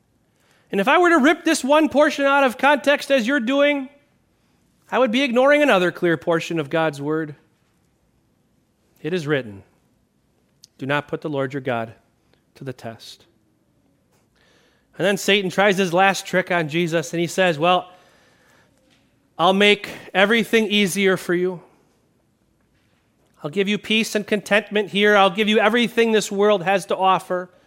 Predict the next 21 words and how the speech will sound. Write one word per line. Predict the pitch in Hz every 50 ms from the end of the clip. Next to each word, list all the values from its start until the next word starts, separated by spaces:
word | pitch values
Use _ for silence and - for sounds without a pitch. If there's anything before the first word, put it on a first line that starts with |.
| _ _ _ _ _ _ _ _ _ _ -
riches | 170 202 208 208 - 202 190 170 -
and | 190 165
wealth | 156 175 185 190 180 180 -
and | 196 175 143
glory | 156 175 190 196 196 190
and | 185 180 -
fame. | - - 185 180 180 185
I'll | 175 170
give | 160 196 190
it | 190 190
all | 202 226 247 277 262
to | - 262
you." | 254 226 208 190 175 165 165 - _ _ _ _ _ _ _ _ _ _ _ _ _ _ _ _ _ _ _ _ _ _ _ _ _ _ _ _ _ _ _ _ _ _ _ _ _ _ - -
And | 180 156
Jesus | 156 180 190 156 175 165 -
says, | - 190 175 170 156 143
"You're | 170 170
missing | 180 185 180 - 196 185
the | 185 165
first | - 175 170 156 - -
commandment. | - 160 135 117 113 110 107 107 110 - -